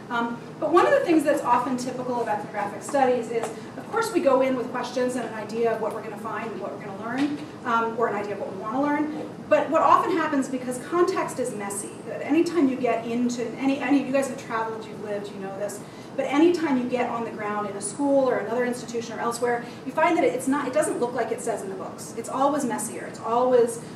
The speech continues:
more convoluted, it's always more complex. So what often happens to ethnographers when they're on the ground doing research is that we find that the questions that we thought were really important really aren't the questions that are important in that particular context.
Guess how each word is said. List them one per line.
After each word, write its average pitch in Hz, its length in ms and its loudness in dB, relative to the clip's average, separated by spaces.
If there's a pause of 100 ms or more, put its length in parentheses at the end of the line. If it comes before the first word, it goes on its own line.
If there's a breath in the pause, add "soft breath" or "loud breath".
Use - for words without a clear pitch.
(120 loud breath)
more 220 140 -4
convoluted, 202 560 -6
it's - 160 -10
always 240 300 2
more 214 160 -6
complex. 214 520 -6 (280 loud breath)
So 339 120 -4
what 311 140 6
often - 320 2
happens 294 380 0
to 262 80 -4
ethnographers 254 600 -2
when 226 120 -6
they're 214 100 -8
on 214 160 -8
the 208 60 -8
ground 220 440 -6 (400 loud breath)
doing 247 280 2
research 302 480 0 (280 loud breath)
is 294 120 0
that 294 120 6
we 311 100 2
find 330 260 4
that 339 60 4
the 349 60 0
questions 339 380 0
that 294 120 -2
we 311 180 2
thought 302 180 2
were 247 80 0
really 233 220 2
important 233 420 -6
really 302 160 0
aren't 247 220 -2
the 277 60 -4
questions 233 420 -8
that 202 100 -6
are 196 80 -6
important 202 360 -8
in 202 60 -8
that 185 200 -10
particular 180 400 -10
context. - 500 -10